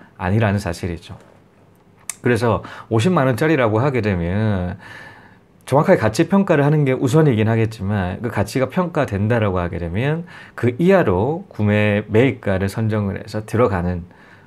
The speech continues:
왜냐면 주식 같은 경우는 항상 올라갈 때가 있으면 내려갈 때가 있고, 내려갈 때가 있으면 올라가잖아요. 마찬가지입니다. 근데 이 부분은 부동산도 마찬가지죠. 올라갈 때가 있고 내려갈 때가 있어요.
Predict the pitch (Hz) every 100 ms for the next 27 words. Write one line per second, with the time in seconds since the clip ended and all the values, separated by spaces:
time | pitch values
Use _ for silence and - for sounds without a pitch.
0 | _ 131 143 139 - 165 160 120 127 120
1 | 113 107 117 117 104 101 - _ - 151
2 | 160 151 151 143 - 123 143 160 110 110
3 | 101 - 110 95 98 87 - 95 87 110
4 | - - - - - 135 180 135 123 127
5 | 113 135 107 120 95 92 82 98 123 -
6 | - - 95 95 156 107 98 87 - -
7 | - - 175 151 156 190 160 165 139 131
8 | 117 95 - 160 160 143 160 87 - 104
9 | 82 - - 113 180 190 107 104 135 123
10 | 175 - 110 123 113 85 107 131 113 -
11 | 80 92